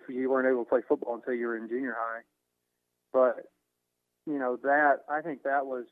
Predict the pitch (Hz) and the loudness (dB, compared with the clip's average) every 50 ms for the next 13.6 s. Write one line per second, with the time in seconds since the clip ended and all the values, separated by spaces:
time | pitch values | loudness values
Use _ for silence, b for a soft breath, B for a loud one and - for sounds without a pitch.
0 | _ _ _ 135 135 135 135 135 135 135 131 123 - - 139 - - 127 - - | _ _ _ -10 -8 -8 -8 -10 -10 -12 -12 -12 -10 -10 -10 -10 -10 -14 -12 -12
1 | 120 117 131 156 165 156 135 123 131 131 123 - _ _ _ _ _ _ - 131 | -12 -8 -6 -4 -4 -4 -4 -6 -8 -10 -10 -12 _ _ _ _ _ _ -14 -10
2 | 117 117 120 120 127 135 147 143 135 135 139 123 - 131 131 131 135 135 131 123 | -8 -8 -8 -8 -4 -2 -2 -2 -2 -4 -6 -6 -4 -4 -2 0 0 -2 -2 -4
3 | 127 127 127 131 131 127 123 - _ _ _ _ _ _ _ _ _ _ _ _ | -6 -6 -8 -6 -6 -6 -6 -8 _ _ _ _ _ _ _ _ _ _ _ _
4 | _ _ _ 131 120 117 120 120 123 123 135 131 - 135 123 127 135 - - 143 | _ _ _ -10 -8 -6 -6 -8 -4 -4 -4 -2 -2 -4 -2 -2 -4 -4 -4 -4
5 | 127 120 120 117 - - 135 123 127 123 123 123 117 120 127 123 - - - 131 | -2 -2 -2 -4 -4 -6 -4 -2 0 2 2 2 2 0 -4 -6 -6 -8 -6 -6
6 | 127 120 117 - _ _ _ _ _ _ _ _ _ _ _ _ _ _ _ _ | -6 -6 -6 -10 _ _ _ _ _ _ _ _ _ _ _ _ _ _ _ _
7 | _ _ _ _ - 151 143 - 160 143 135 117 127 127 123 139 151 156 147 135 | _ _ _ _ -4 -4 -2 -2 -4 -4 -4 -4 -2 0 2 2 2 0 0 -2
8 | 135 127 - - - 123 120 - _ - 127 131 131 - - 147 139 135 127 131 | -6 -8 -6 -6 -6 -6 -6 -6 _ -4 -4 -4 -4 -6 -8 -8 -8 -4 -2 -2
9 | 127 135 143 156 147 131 120 120 123 120 120 117 113 113 110 107 107 _ _ _ | 0 0 0 -2 -2 -4 -8 -8 -10 -10 -10 -8 -8 -10 -10 -12 -14 _ _ _
10 | _ _ _ _ _ - 127 120 120 120 117 117 113 117 _ _ _ _ _ _ | _ _ _ _ _ -14 -12 -10 -10 -10 -12 -14 -16 -18 _ _ _ _ _ _
11 | _ _ _ _ _ _ _ _ _ _ _ _ _ _ - 135 131 127 120 - | _ _ _ _ _ _ _ _ _ _ _ _ _ _ -4 -2 -2 -4 -6 -12
12 | _ - - 131 143 143 135 - 147 135 131 135 135 - - 123 123 139 139 139 | _ -14 -4 -2 -2 -2 2 2 2 2 2 0 -2 -4 -6 -4 -2 0 0 0
13 | 135 - - 143 131 127 127 139 147 151 139 | -2 -6 -6 -4 -2 0 0 0 0 -2 -4